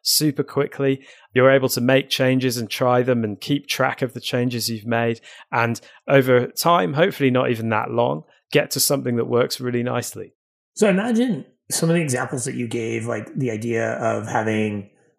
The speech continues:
Speaker 2: a device in a factory that can detect some sort of, you know, major problem within the factory, or, or even, like, the idea of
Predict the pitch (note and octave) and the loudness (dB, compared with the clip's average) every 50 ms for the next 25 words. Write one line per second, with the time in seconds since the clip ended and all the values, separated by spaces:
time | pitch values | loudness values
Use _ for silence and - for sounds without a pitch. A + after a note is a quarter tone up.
0 | _ - - B2+ A#2 B2 G#2+ A2 A#2 A2+ A2 A2+ G#2+ - - B2 A2+ A2 G2+ - | _ -4 -2 0 0 0 2 4 4 4 4 4 2 0 0 0 -2 -4 -4 -4
1 | A2+ G#2 G#2 G#2 - - B2 G#2+ G#2+ G#2 G#2 G2+ G2+ G2 G#2+ - - - G#2+ G2 | -2 -2 -2 -4 -6 -8 -6 -4 -4 -4 -4 -4 -4 -6 -6 -8 -8 -10 -10 -10
2 | G2 G2+ G2+ - A2+ - - A2 G#2+ - - B2 G#2+ F#2+ - - G#2+ G#2+ G#2 G2 | -10 -10 -8 -8 -4 -2 -2 -4 -2 -2 -4 -4 -2 -4 -4 -4 -2 -4 -4 -4
3 | G2 G2 F#2+ A2 - - B2+ A2 G#2 A2 A#2 G#2+ G#2 A2+ G#2 - - G2 G2+ G#2 | -4 -6 -8 -10 -12 -10 -8 -6 -4 -4 -4 -4 -4 -6 -6 -6 -6 -6 -6 -6
4 | G#2 G#2 G#2+ G#2 - A#2+ A#2 A2+ G#2 - - - - - - B2+ A2+ G#2 G#2 G2+ | -8 -10 -12 -14 -14 -12 -14 -14 -14 -14 -14 -16 -16 -14 -12 -10 -10 -10 -10 -10
5 | G2+ G#2 G2+ - - - - - _ _ - - D#3+ E3 F3+ F#3+ F#3 E3 D3 B2+ | -10 -12 -12 -14 -16 -20 -20 -20 _ _ 4 8 8 8 10 8 6 6 4 2
6 | A2+ - - B2 A2+ G#2+ A2+ A2+ A2+ A2 G#2+ A2+ A2+ A2 A2 G#2 G2+ G2+ G2+ G2 | 0 -2 0 -2 -2 0 0 0 0 0 0 0 -2 0 0 0 0 -2 -4 -6
7 | - | -14